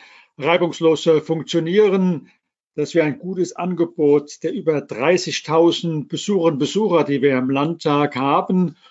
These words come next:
Und ich glaube, eine ganz wichtige Aufgabe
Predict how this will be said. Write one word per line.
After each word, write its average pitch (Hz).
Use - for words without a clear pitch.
Und 190
ich -
glaube, 170
eine 160
ganz 190
wichtige 170
Aufgabe 143